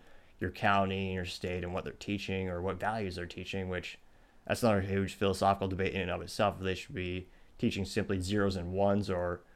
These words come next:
simple truths that are unquestionable, or it's like two and two plus e-,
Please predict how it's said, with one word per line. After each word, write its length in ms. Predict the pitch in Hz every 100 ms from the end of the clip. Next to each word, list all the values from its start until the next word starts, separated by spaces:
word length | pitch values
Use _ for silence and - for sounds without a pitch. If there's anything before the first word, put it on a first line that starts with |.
| - - - - _ _ _ _ _ _ -
simple 540 | - 117 - 107 101
truths 400 | 101 - 107 104
that 120 | 98
are 160 | 95 - -
unquestionable, 1200 | 101 98 95 98 95 - - - 101 - 104 110
or 220 | 113 101
it's 340 | 85 - - - - - -
like 180 | 92 95
two 120 | 104
and 80 | 92
two 180 | 101 95
plus 200 | 92
e-, 80 | -